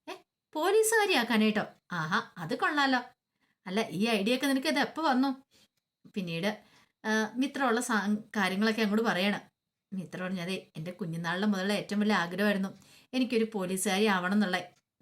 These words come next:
പിന്നീട് കഴിഞ്ഞ ദിവസം ഞാൻ ഈ കാര്യം ആരിനോട് പറഞ്ഞു. പിന്നെ ഞാൻ സ്പോർട്സിലും മറ്റുമൊക്കെ ഉണ്ടായിരുന്നല്ലോ, ഓട്ടത്തിലൊക്കെ ഉണ്ടായിരുന്നു. അപ്പൊ എനിക്ക് പ്രൈസും കാര്യങ്ങളൊക്കെ കിട്ടിയിട്ടുണ്ട്." അപ്പൊ ആര്യനാ പറഞ്ഞേ,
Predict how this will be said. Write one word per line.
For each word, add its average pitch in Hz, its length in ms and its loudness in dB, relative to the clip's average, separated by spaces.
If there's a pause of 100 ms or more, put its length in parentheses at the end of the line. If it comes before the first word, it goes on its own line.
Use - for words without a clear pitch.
(100)
പിന്നീട് 180 340 -2 (380)
കഴിഞ്ഞ 302 260 2
ദിവസം 247 220 -2
ഞാൻ 214 240 2
ഈ 220 60 4
കാര്യം 202 360 0
ആരിനോട് 196 420 0
പറഞ്ഞു. 175 280 -2 (580)
പിന്നെ 165 200 -10 (340)
ഞാൻ 165 220 -4
സ്പോർട്സിലും 180 520 -4
മറ്റുമൊക്കെ 220 380 0
ഉണ്ടായിരുന്നല്ലോ, 196 560 0
ഓട്ടത്തിലൊക്കെ 254 580 -2
ഉണ്ടായിരുന്നു. 196 420 0 (140)
അപ്പൊ 247 160 -10
എനിക്ക് 247 180 -2
പ്രൈസും 220 380 -2
കാര്യങ്ങളൊക്കെ 214 440 0
കിട്ടിയിട്ടുണ്ട്." 190 480 -2 (360)
അപ്പൊ - 180 -14
ആര്യനാ 170 340 -2
പറഞ്ഞേ, 196 300 0